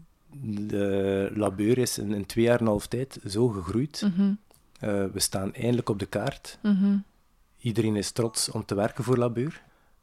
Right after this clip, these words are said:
Speaker 1: De mensen die bepaalde verantwoordelijkheden krijgen, die dat dan ook als een eer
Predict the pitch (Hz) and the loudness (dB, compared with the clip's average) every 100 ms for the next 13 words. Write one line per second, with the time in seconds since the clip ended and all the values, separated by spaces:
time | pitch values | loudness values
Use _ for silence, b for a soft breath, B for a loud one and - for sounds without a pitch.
0 | _ _ 101 92 87 101 - 104 104 98 | _ _ -6 -4 -2 -2 -2 0 0 0
1 | 92 - 98 98 98 92 - 104 127 - | -2 0 2 2 0 -2 -2 -2 -2 -2
2 | 123 123 120 123 123 113 101 - 95 95 | -2 -2 -2 -4 -2 -4 -4 -4 -6 -6
3 | - - - _ - 107 98 101 110 107 | -10 -20 -20 _ -8 -6 -4 -6 -2 -2
4 | 123 - | -2 -10